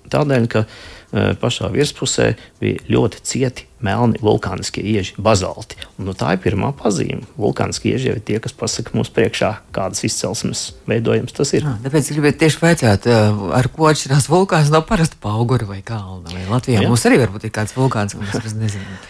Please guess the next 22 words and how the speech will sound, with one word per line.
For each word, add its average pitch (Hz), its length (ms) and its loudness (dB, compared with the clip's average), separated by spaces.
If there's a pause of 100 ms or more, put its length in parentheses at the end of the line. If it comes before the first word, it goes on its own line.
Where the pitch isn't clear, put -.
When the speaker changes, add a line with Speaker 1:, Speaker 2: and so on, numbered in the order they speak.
(300)
Speaker 1:
Nē, 101 100 -2
Speaker 2:
Nav. 147 180 6
Speaker 1:
mums, 98 260 0
mums 107 400 2
ir 101 100 -2 (100)
ledāji 98 460 4
veidotie 92 440 -4
Speaker 2:
Mhm. 117 80 4
Speaker 1:
pauguri 113 340 2
pārsvarā 104 640 0
vai 110 120 -2
ledāji 104 340 2
kušanas - 440 -6
ūdeņi, 98 400 -8
ja, 104 160 -6
un, 101 340 -6 (440)
un, 95 200 -6 (380)
teiksim, 104 340 -4
tāda 98 380 2
veida 107 340 2 (260)
ieži 113 440 2
kā, 98 180 -8